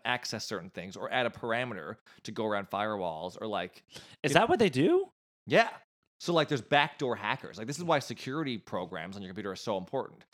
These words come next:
Speaker 1: So they block, like, the backdoor hackers, um, 'cause the backdoor hackers will create a program that will search for any way into the program, anything that's unprotected. So meaning you didn't write in, um,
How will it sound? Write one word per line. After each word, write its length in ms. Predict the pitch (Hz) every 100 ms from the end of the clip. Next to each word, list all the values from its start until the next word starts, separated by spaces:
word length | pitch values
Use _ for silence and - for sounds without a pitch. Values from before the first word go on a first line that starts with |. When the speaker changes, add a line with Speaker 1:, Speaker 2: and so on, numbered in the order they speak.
| - _ -
Speaker 1:
So 120 | -
they 120 | 135
block, 420 | 113 110 117 117
like, 200 | 104 101
the 100 | 101
backdoor 500 | 87 117 117 - 101
hackers, 560 | 87 78 80 80 110 - _ _ _ _ 101
um, 540 | 98 92 90 87 85 _ -
'cause 100 | 98
the 60 |
backdoor 260 | 98 131 123
hackers 220 | 120 107
will 60 | 104
create 240 | - 123
a 40 | 120
program 340 | 117 110 101
that 120 | 98
will 80 | 92
search 680 | - - 156 120 - - - _ -
for 160 | 123 -
any 240 | 139 131
way 320 | 120 113 110 110 -
into 280 | 110 101 101
the 80 |
program, 380 | 98 92 87 60 -
anything 280 | 131 139 135
that's 120 | 123
unprotected. 600 | - 110 98 95 104 - -
So 80 |
meaning 360 | 110 113 107 98
you 140 | 113
didn't 300 | 104 117 110
write 240 | 104 101 95
in, 340 | 95 90 92 - _ _ _ -
um, 580 | 98 90 87 85 85